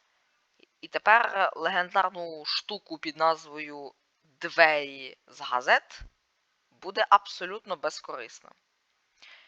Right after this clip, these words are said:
І тому легендарні двері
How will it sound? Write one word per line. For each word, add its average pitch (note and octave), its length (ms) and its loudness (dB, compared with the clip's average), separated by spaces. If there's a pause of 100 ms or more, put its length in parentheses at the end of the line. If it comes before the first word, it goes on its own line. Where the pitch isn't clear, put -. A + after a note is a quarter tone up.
(140)
І A#3 100 -16
тому G3+ 560 -6 (2250)
легендарні F#3 680 0
двері E4 580 -4